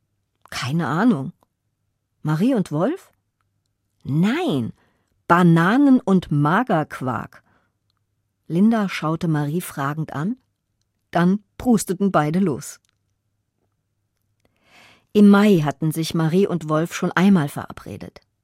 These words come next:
Seine Mutter sei plötzlich krank geworden, erklärte er später, und er habe kurzfristig nach Innsbruck fahren müssen.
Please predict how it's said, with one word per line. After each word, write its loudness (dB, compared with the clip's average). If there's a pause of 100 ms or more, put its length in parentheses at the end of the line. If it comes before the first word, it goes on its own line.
(300)
Seine 4
Mutter 2
sei -2
plötzlich -6
krank 0
geworden, -4
erklärte -8
er -6
später, -6 (320)
und 0
er 2
habe 0
kurzfristig -6
nach -4
Innsbruck -4
fahren -6
müssen. -10